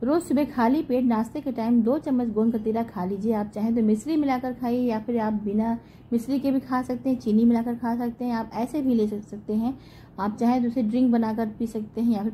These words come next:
पानी में मिलाकर आप ऐसे ही पानी पी सकते हैं। गोंद कतीरा खाने के बहुत सारे फ़ायदे हैं, कोई भी साइड इफ़ेक्ट नहीं है।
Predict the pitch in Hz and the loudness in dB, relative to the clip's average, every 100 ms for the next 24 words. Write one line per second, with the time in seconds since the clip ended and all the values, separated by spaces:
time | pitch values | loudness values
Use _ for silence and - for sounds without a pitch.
0 | 220 196 220 226 208 196 214 214 208 - | -4 2 4 4 2 -2 -2 -2 -4 -6
1 | 202 220 220 196 190 196 196 190 180 - | -6 -4 -4 -4 -4 -4 -4 -6 -6 -6
2 | 196 214 262 - - - 214 254 254 247 | 0 0 0 -6 -20 -6 2 4 4 2
3 | 214 214 214 196 196 220 240 220 208 226 | 0 0 -2 -4 -2 -2 -2 -2 0 0
4 | 220 202 214 196 196 240 233 277 320 302 | 0 -4 -2 -2 0 0 0 0 0 0
5 | 226 233 233 226 269 - 190 190 190 175 | 0 0 -2 -4 -6 -2 -2 0 0 -2